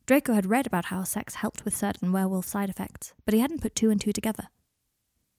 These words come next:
They ended up on the floor, beside the fire.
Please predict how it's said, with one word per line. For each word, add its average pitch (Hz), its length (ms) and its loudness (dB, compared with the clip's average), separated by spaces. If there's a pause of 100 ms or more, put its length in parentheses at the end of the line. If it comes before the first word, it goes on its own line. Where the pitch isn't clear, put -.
(1300)
They 233 120 4
ended 277 220 4
up 220 120 2
on 208 100 4
the 196 60 2
floor, 196 520 0
beside 190 280 0
the 190 60 -4
fire. 196 400 -2